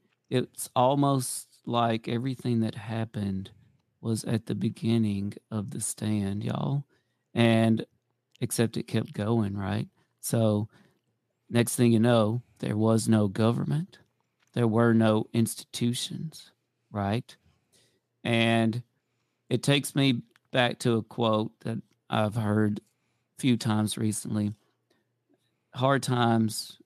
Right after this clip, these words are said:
make hard men. Hard men make good times.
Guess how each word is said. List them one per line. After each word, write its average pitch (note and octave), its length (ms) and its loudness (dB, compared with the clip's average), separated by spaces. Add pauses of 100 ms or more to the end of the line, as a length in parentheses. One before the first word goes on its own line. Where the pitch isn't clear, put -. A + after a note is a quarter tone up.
make G#2+ 280 -6
hard A2 320 -2
men. G2+ 420 -2 (840)
Hard A#2+ 280 2
men G#2+ 480 0 (260)
make G#2 320 -8
good G#2+ 240 -4
times. G#2 540 -8